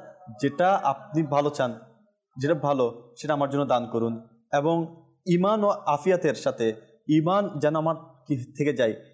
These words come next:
ইমান যেন আমার দায়েম এবং কায়েম থাকে, ইমানের সাথে দুনিয়া থেকে যেতে পারি।" ইমান হচ্ছে সবচেয়ে বড় সম্পদ। সে সম্পদ নিয়ে যদি আমরা দোয়া করতাম, তাহলে কি হতো? আমাদের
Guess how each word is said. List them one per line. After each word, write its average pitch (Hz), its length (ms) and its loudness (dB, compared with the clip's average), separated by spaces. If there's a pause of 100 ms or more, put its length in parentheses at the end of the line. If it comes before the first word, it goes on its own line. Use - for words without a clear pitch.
(160)
ইমান 151 280 2
যেন 165 140 2
আমার 160 280 -2
দায়েম 135 220 4
এবং 151 180 0
কায়েম 139 240 0
থাকে, 139 380 -2
ইমানের 156 320 0
সাথে 190 180 -2
দুনিয়া 151 220 2
থেকে 165 160 -4
যেতে 139 200 -2
পারি।" 117 240 0 (480)
ইমান 180 300 4
হচ্ছে 214 200 -2
সবচেয়ে 156 320 0
বড় 131 160 2
সম্পদ। 117 360 -2 (520)
সে 185 80 0
সম্পদ 190 360 0
নিয়ে 180 160 -2
যদি 175 120 2
আমরা 165 160 0
দোয়া 151 180 4
করতাম, 143 360 -2 (440)
তাহলে 151 220 0
কি 151 120 -4
হতো? 135 640 -2
আমাদের 156 720 0